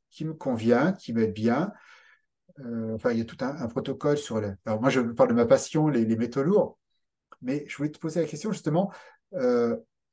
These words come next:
on va faire en deux étapes. On va faire que dit la science et que dit la pratique. Alors, que dit la science sur la chlorella ? Et ensuite, tu me diras que dit la, la pratique sur la chlorella que n'a pas encore, euh, validé la science.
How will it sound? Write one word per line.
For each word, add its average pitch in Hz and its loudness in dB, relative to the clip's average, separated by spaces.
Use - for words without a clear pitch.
on 135 2
va 143 6
faire 165 2
en 151 0
deux 151 -4
étapes. 113 -4
On 131 -4
va 135 0
faire 117 -2
que 190 0
dit 190 -2
la 165 6
science 175 0
et 135 -10
que 175 -4
dit 175 -2
la 156 2
pratique. - -6
Alors, - -8
que 202 -4
dit 208 -2
la - 4
science - -2
sur - -2
la 240 0
chlorella ? 165 -4
Et 123 -2
ensuite, 123 -6
tu 104 -6
me 101 -2
diras 107 2
que 151 0
dit 120 -2
la, 107 2
la 104 -2
pratique 156 -2
sur 127 2
la 113 4
chlorella 113 2
que 147 -4
n'a 113 2
pas 156 -2
encore, 143 2
euh, 101 -6
validé 120 -2
la 113 -4
science. - -16